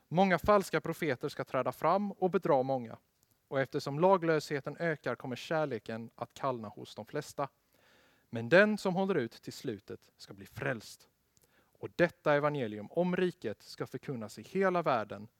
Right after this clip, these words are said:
till ett vittnesbörd för alla folk. Sen ska slutet komma." Så den yttersta tiden, tiden innan Jesus kommer tillbaka, är alltså en tid av, eh, förvillelse,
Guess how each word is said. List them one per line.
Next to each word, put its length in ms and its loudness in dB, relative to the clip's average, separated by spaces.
till 160 -6
ett 80 -10
vittnesbörd 600 -6
för 120 -8
alla 180 -2
folk. 340 -16
Sen 500 -2
ska 180 -12
slutet 720 -8
komma." 440 0
Så 360 6
den 180 2
yttersta 420 0
tiden, 520 4
tiden 380 2
innan 400 0
Jesus 500 0
kommer 200 -6
tillbaka, 540 4
är 100 4
alltså 220 4
en 100 -4
tid 360 -2
av, 360 -4
eh, 500 -12
förvillelse, 800 2